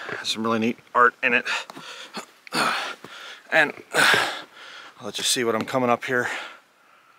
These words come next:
climbing up this stuff here now, and, um, now it gets tricky.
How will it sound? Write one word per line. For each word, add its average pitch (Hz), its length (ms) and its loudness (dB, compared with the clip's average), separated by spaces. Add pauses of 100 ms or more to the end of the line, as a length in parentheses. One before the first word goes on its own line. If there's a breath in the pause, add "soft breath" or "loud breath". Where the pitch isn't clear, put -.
(920 loud breath)
climbing 131 340 2
up 127 140 4
this 127 160 -2
stuff - 320 -2
here 139 160 -2
now, 120 280 -2 (1040 loud breath)
and, 107 280 -6
um, 110 260 0 (1400 loud breath)
now 120 160 -2
it 113 80 -4
gets - 180 -8
tricky. 113 360 -6